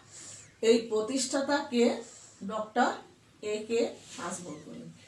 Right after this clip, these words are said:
এই নাজমুল করিম কেন বাংলাদেশের সমাজবিজ্ঞানের জনক হয়েছে সেই বিষয়ে আজকে আমি একটু তোমাদের সাথে আলোচনা করব। যখন ফরাসি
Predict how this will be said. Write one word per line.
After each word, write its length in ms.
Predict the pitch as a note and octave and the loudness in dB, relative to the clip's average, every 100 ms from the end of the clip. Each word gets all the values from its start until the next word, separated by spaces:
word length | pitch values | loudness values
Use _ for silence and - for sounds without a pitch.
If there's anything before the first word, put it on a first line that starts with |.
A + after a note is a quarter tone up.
| - | -10
এই 180 | G#3 C4 | 0 4
নাজমুল 580 | B3 A3 G#3+ A3+ C#4+ E4+ | 6 4 4 2 2 2
করিম 360 | E4+ E4 F4 - | 2 2 2 -2
কেন 440 | A#3 G#3+ A#3 C#4 - | -2 0 4 4 4
বাংলাদেশের 880 | C#4 C4+ C4+ C4+ C4+ C#4+ C4+ C4+ - | 2 2 2 2 2 6 8 8 4
সমাজবিজ্ঞানের 1040 | - G3 G#3 G#3+ A3 A#3 A#3 A#3 A#3 A#3 | -4 -6 -6 -6 -6 -2 0 4 4 2
জনক 460 | G3+ G3 G#3+ A#3 C#4 | -2 -4 -4 0 2
হয়েছে 320 | A#3 - D#3 | 2 0 -8
সেই 300 | - A3+ B3 | -8 -2 -2
বিষয়ে 460 | - - B3 D4+ | -4 -8 -8 -8
আজকে 260 | C4 F#3+ G3 | -8 -8 -8
আমি 200 | F#3 F#3 | -8 -8
একটু 300 | F3+ - - - - - | -12 -8 -10 -10 -20 -18
তোমাদের 280 | F#3 F3+ F3 | -12 -10 -10
সাথে 320 | E3+ E3+ B3+ - - _ - | -10 -10 -10 -10 -18 _ -14
আলোচনা 360 | E3+ E3+ D#3 | -12 -12 -14
করব। 460 | - - - - E3+ - _ - - - - - - _ _ - _ - - - - - | -16 -16 -18 -20 -20 -20 _ -20 -20 -20 -20 -20 -20 _ _ -20 _ -20 -20 -20 -14 2
যখন 680 | A#3+ B3 - F#4+ F#4 F#4+ - - _ _ _ - - - - - - _ - _ _ _ - | 6 6 4 2 2 0 -10 -18 _ _ _ -20 -20 -20 -20 -20 -20 _ -20 _ _ _ 0
ফরাসি 760 | - B3+ C#4 - D#4 D4+ D4+ | 6 6 6 4 0 -2 -2